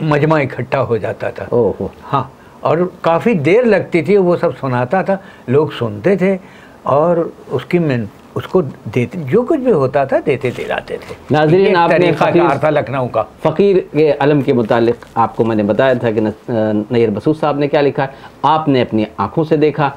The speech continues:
Speaker 1: <clears throat>
Speaker 2: और जब देखा, उस वक्त देखा कि जो नैयर मसूद ने आखिरी बुज़ुर्ग की बात की, उसी की तस्दीक उन्होंने भी कर दी कि आप, इन्होंने भी बिल्कुल अकेला देखा। और पहले ये किसी ज़माने में ग्रोह में आते थे, फिर धीरे धीरे लखनऊ का माहौल तब्दील होता गया, जिसका जिक्र आपने इशारतन किया,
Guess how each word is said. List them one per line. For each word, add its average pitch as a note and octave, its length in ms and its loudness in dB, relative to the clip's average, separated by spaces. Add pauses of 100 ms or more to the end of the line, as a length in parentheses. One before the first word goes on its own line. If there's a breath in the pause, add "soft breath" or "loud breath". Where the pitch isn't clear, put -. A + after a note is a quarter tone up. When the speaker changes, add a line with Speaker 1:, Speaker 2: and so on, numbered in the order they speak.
(140)
Speaker 1:
<clears throat> C#3+ 180 -4
Speaker 2:
और C#3+ 140 2
जब F#3 180 2
देखा, F#3+ 340 2
उस G3 200 0
वक्त G#3+ 140 0
देखा D#3 280 2
कि E3+ 120 0
जो D#3 100 2
नैयर C#3 260 2
मसूद E3 300 2
ने D#3 200 0
आखिरी D3 400 2 (160)
बुज़ुर्ग D3 320 2
की C3+ 80 -2
बात A#2 240 0
की, F3+ 240 0 (260 loud breath)
उसी F#3+ 240 4
की F3+ 160 0
तस्दीक D#3 460 0
उन्होंने F3+ 280 2
भी C#3 120 2
कर G#2+ 140 0
दी E3+ 280 0 (360 loud breath)
कि E3 80 2
आप, E3+ 300 2
इन्होंने F3 280 4
भी D#3 140 2
बिल्कुल C#3+ 300 2
अकेला F3+ 320 0
देखा। G3 300 2
और D#3+ 380 0
पहले A3+ 220 4
ये G#3+ 100 0
किसी F3 260 0
ज़माने D3+ 380 2
में C#3+ 180 2
ग्रोह D3+ 260 2
में F3 120 2
आते E3 240 0
थे, E3 200 0
फिर D3+ 140 0
धीरे D3 240 2
धीरे D3 260 2
लखनऊ C#3 360 0
का C3 140 0
माहौल B2 300 0
तब्दील B2 340 2
होता E3 220 2
गया, E3 200 2
जिसका C3+ 280 -2
जिक्र A#2+ 280 0
आपने B2 280 -2
इशारतन A#2+ 440 -2
किया, E3 320 0